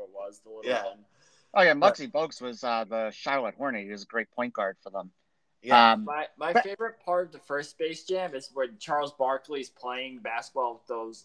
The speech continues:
Speaker 1: the pickup basketball. They're like, "Oh, it's Charles Barkley," and he's, like, getting schooled by these girls.
Speaker 2: <laughs> Yeah.
Speaker 1: You're not
Speaker 3: I,
Speaker 1: Charles
Speaker 3: uh,
Speaker 1: Barkley.
Speaker 3: You're just a wannabe. What's
Speaker 1: He's
Speaker 3: that
Speaker 1: just
Speaker 3: song
Speaker 1: a
Speaker 3: that's
Speaker 1: wannabe.
Speaker 3: playing in the
Speaker 1: He gets
Speaker 3: background? Isn't
Speaker 1: dissed
Speaker 3: that
Speaker 1: by these, like, ten-year-old girls. <laughs>
Speaker 2: It's so good.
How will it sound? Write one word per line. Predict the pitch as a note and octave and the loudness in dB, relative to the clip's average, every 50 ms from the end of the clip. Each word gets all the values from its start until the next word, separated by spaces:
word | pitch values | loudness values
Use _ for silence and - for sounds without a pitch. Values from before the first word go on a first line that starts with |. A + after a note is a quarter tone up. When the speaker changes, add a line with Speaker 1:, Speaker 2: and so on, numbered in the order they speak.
| - | -14
Speaker 1:
the | - - | -14 -14
pickup | - C3+ - - C3+ A2 - | -14 -2 2 2 2 2 2
basketball. | A#2+ A#2 A#2 - - - - D#3 D3+ D3+ D#3+ E3 - _ _ _ - | 0 0 0 0 -2 -4 0 2 4 4 4 2 -2 _ _ _ 2
They're | E3+ | 2
like, | F#3 - - | 2 2 2
"Oh, | C4+ C#4 B3 G#3 F3+ | 0 2 2 2 0
it's | E3 E3 - - | -2 -2 -6 -6
Charles | - E4 D4 C4+ C4+ C4 - | -2 0 2 2 2 2 0
Barkley," | C4+ D4+ C#4+ D4 D4 D4 - E3+ C#3+ B2+ A#2+ A#2+ | -2 -2 0 0 -2 -4 -6 -6 -6 -4 -4 -6
and | B2 B2+ | -8 -10
he's, | C3 C3+ C3 | -12 -8 -2
like, | C#3 C#3 C3+ B2+ - - | 0 0 0 0 -2 -8
getting | C#3+ C#3+ C3+ C3 C3 | -8 -8 -8 -10 -14
schooled | - - - - C3+ C3 A2+ | -16 -14 -10 -8 -6 -4 -2
by | C3 C3 B2 | -2 -2 -2
these | B2 B2 A#2 | -4 -8 -10
girls. | A2+ - A#2+ A#2+ A#2+ B2 B2+ - - - - | -8 -6 -4 0 2 2 2 4 4 4 4
Speaker 2:
<laughs> | - | 4
Yeah. | B3 - - - - - - - C4 C4 - - C4 - - D4 | 6 6 6 6 6 4 -2 -2 -2 -4 -4 -4 -6 -6 -8 -10
Speaker 1:
You're | F4 F#4+ F#4 | -8 -8 -8
not | B3+ G#3+ F#3+ | -8 -8 -8
Speaker 3:
I, | - F#3 - | -8 -10 -2
Speaker 1:
Charles | G#3+ F#3+ A3 - - - | 4 6 6 6 4 0
Speaker 3:
uh, | _ - | _ -14
Speaker 1:
Barkley. | - - F3 - - - F#3+ - - - - - - - G#3+ G#3 - A#3+ - - - - A3 - - - G#3+ - | -10 -10 -10 -10 -10 -14 -18 -18 -18 -20 -20 -20 -20 -20 -14 -8 -8 -8 -8 -8 -8 -8 -8 -8 -10 -14 -14 -12
Speaker 3:
You're | C4+ D4 - - - | -12 -12 -8 0 2
just | B3+ G3+ - | 2 4 6
a | A3+ G#3 | 6 4
wannabe. | F#3 F3 E3+ G#3 B3 D4 D#4 C#4+ G#3+ E3+ G#3+ D3 C#3 B2 A2+ G#2 G2+ F#2 - - - - _ - B3+ C#4 C4 | 6 8 10 10 12 12 12 10 8 8 8 8 8 8 8 6 2 -2 -8 -14 -20 -20 _ -16 -16 4 10
What's | - C4 - - | 12 12 12 12
Speaker 1:
He's | F4 | 12
Speaker 3:
that | F4+ D#4+ | 8 8
Speaker 1:
just | - - | 8 8
Speaker 3:
song | C#4+ A#3+ G#3 | 8 8 8
Speaker 1:
a | G#3 | 8
Speaker 3:
that's | - G3+ - | 4 2 2
Speaker 1:
wannabe. | - | 0
Speaker 3:
playing | G3+ F#3+ F3+ | 0 0 0
in | E3+ | -2
the | D#3+ D3+ | -6 -4
Speaker 1:
He | |
gets | C#3+ D#3 | 0 0
Speaker 3:
background? | D3 C#3+ D3 B2+ B2 C3 | 2 2 2 0 -2 -4
Isn't | E3+ F#3 F3 F3 | -2 2 4 6
Speaker 1:
dissed | F3+ | 6
Speaker 3:
that | - - - | 4 4 2
Speaker 1:
by | - F3 E3+ | 0 0 0
these, | E3 E3+ E3+ E3+ | 0 -4 -4 -2
like, | F3 E3 D3+ - | -2 -4 -4 -6
ten-year-old | - - E3 E3 E3 E3 D#3+ D#3+ D#3 D3+ D3 A#2 | -14 -14 -12 -12 -10 -6 -4 -4 -4 -4 -6 -8
girls. | - B2+ B2 B2+ B2+ A#2+ A#2 A#2 B2 - - - - F3+ - - _ _ - E3 | -8 -8 -6 -6 -6 -6 -6 -8 -12 -14 -18 -20 -20 -20 -20 -20 _ _ -10 -8
<laughs> | |
Speaker 2:
It's | A3 E3+ - D3 D3+ - | -6 -4 -4 -4 -6 -4
so | - - E3+ D#3 C#3+ | 0 2 2 2 2
good. | A#2+ A#2+ C3 C3 B2 G#2 | 2 0 0 0 0 -2